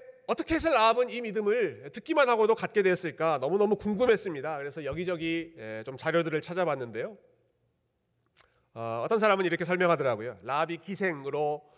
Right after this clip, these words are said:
어, 여리고에 살면서 많은 사람들에게 수모를 받고 무시를 받고, 그래서 그 사람들에 대한 반감 때문에, 예, 어, 억한 심정 때문에, 어, 오히려 그 여리고 사람들을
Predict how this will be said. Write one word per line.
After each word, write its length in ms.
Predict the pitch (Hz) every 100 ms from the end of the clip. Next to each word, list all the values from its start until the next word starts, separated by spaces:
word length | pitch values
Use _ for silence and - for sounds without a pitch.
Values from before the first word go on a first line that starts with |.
| _ -
어, 140 | 117 127
여리고에 320 | 156 180 180
살면서 580 | 175 190 180 151 156 147 - - -
많은 200 | 311 381
사람들에게 520 | 370 240 226 202 185 190
수모를 400 | - 233 208 175
받고 560 | 143 - 151 156 156 - -
무시를 360 | 135 165 170 156
받고, 440 | 127 - 123 113 _ _ _ _ _ _ _ _
그래서 180 | 175 180
그 140 | 214
사람들에 460 | 202 233 226 202 190
대한 300 | 175 165 -
반감 480 | 156 160 170 156
때문에, 300 | 147 127 117
예, 720 | 151 - _ _ _ _ _ 90 80 98 101 _ _ _ _ _ _ _
어, 340 | _ 65 67 -
억한 280 | - - 220
심정 320 | 180 190 180
때문에, 440 | 170 143 156 165 120 - _ _
어, 200 | 95 107 -
오히려 460 | 160 170 170 151
그 200 | 170 156
여리고 240 | 147 165 160
사람들을 760 | 160 143 135 143 147 143 156